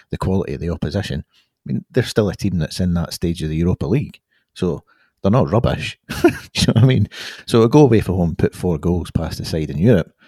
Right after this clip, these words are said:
I mean, you don't do that unless you're, unless you've got some swagger about you, um, which they clearly have. And United, but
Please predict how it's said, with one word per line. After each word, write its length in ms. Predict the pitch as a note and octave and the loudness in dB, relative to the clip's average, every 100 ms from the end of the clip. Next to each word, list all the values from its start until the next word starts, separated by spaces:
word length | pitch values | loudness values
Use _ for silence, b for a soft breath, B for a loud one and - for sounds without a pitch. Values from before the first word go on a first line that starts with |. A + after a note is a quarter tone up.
| b b b b _ _ - | b b b b _ _ -4
I 40 | |
mean, 140 | G2+ G2+ | 0 2
you 80 | |
don't 220 | G#2 C3 - | 4 2 2
do 100 | C#2 | 0
that 220 | G2+ G2+ | 0 0
unless 340 | D2 D2+ C#2 | -2 -6 -6
you're, 220 | D#2 C2 - _ _ _ _ | -6 -6 -8 _ _ _ _
unless 320 | - F2 F#2 - | -4 0 0 -2
you've 140 | - | 0
got 180 | G2 - | 0 2
some 200 | - - | -2 -6
swagger 400 | - E2 G2 F#2 | -4 -2 0 -2
about 280 | - C#2+ C2 | -4 -6 -6
you, 140 | B1 - b b b b b - | -8 -12 b b b b b -8
um, 420 | E2 D#2+ C#2 C2+ - _ _ _ - | -4 -2 -4 -8 -12 _ _ _ -6
which 260 | F2+ - - | -6 -6 -8
they 240 | F#2+ F#2 | -6 -6
clearly 360 | - G#2+ G2+ D2 | 0 2 2 2
have. 240 | E2 E2 | 0 -2
And 120 | - | 0
United, 400 | F#2+ A#2 A2+ D#2+ - _ _ _ _ | 2 2 0 -4 -8 _ _ _ _
but 140 | D2+ | -10